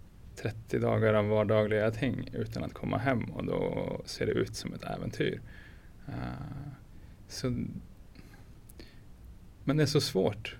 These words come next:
för, för, för jag ser inte att jag gör någonting som är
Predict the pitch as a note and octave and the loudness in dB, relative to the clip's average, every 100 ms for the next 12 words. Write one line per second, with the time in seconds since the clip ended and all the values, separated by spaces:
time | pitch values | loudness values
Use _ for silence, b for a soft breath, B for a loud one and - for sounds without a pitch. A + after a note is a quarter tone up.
0 | - - - C3 B2+ B2 C#3 B2+ B2 A#2+ | -14 -6 0 2 2 0 0 2 2 0
1 | A2+ - - - - - - - - C#3 | -4 -14 -18 -18 -18 -18 -18 -18 0 8
2 | B2+ D3+ C3+ - A#2 A2+ - - A2 A2 | 10 10 6 4 0 0 -2 2 4 6
3 | G#2+ G2+ G#2+ - - A#2 - E2+ G#1 - | 4 0 -2 -2 -2 -2 -2 -2 -2 -4